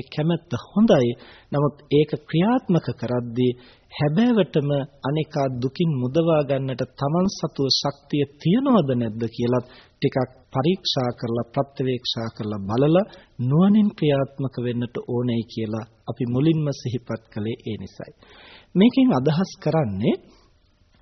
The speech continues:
අනිත් අයට උදව් කරන්න ගියාම අපට කරදර පැමිණෙයි කියලා අනිකාගේ දුකේදී හදවත මොලොක් නොවි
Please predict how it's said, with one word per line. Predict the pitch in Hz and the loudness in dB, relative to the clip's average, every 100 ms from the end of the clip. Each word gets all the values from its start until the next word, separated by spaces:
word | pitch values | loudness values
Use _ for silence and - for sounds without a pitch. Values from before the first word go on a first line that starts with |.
| _ _ - - | _ _ -20 -2
අනිත් | 156 180 - 190 | 4 4 6 6
අයට | 185 180 | 6 6
උදව් | 131 127 156 | 2 4 4
කරන්න | - 160 156 156 | 2 0 2 0
ගියාම | 143 143 147 147 | 0 0 0 -2
අපට | - - 160 | -4 -4 -2
කරදර | 185 175 170 156 165 | 0 0 0 0 -2
පැමිණෙයි | 170 160 160 160 151 | -2 0 2 0 -2
කියලා | - 156 170 277 - - | 0 0 0 -2 -10 -4
අනිකාගේ | 139 170 - 165 165 160 165 | 0 0 0 -2 -2 0 -2
දුකේදී | 120 127 - 160 156 143 180 240 - _ | -2 -6 -2 -2 -2 0 -2 -2 -14 _
හදවත | - 147 147 175 175 - 175 156 123 - - | -4 0 2 2 0 4 6 6 4 -6 -6
මොලොක් | 127 147 180 208 - | 0 4 6 4 0
නොවි | 196 196 202 | 2 2 2